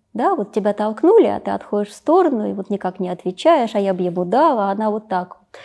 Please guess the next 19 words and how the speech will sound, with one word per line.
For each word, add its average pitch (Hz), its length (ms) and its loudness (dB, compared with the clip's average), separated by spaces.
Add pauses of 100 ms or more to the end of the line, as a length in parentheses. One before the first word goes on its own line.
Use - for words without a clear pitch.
(240)
Нет. 254 220 -4 (320)
Смирение — 294 800 2
это 262 280 -2
умение 247 840 -2 (160)
принять 240 640 -2
любую 214 480 -2
ситуацию 233 800 -6
спокойно 196 840 -8 (320)
и 269 440 -2 (580)
сделать 285 560 2
из 247 180 -2
этой 262 240 2
ситуации 262 880 -4 (140)
такие 240 440 -2
выводы, 220 680 -2 (400)
что - 200 -10
ты 269 180 -2
из 240 220 -2
этого, 226 640 -2